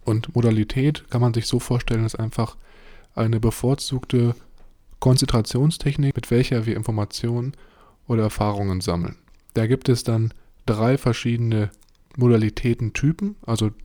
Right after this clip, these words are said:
drei verschiedene Menschtypen, die halt auf unterschiedlichste Wege Erfahrungen sammeln.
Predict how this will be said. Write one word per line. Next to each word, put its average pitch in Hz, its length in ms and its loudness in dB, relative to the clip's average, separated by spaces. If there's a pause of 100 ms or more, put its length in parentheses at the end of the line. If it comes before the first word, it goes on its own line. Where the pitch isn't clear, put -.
drei 120 160 -2
verschiedene 113 320 0
Menschtypen, 160 680 0
die 117 200 0
halt 110 200 -2
auf 110 160 -4
unterschiedlichste 123 680 -4
Wege 113 220 0
Erfahrungen 127 600 0
sammeln. 147 400 0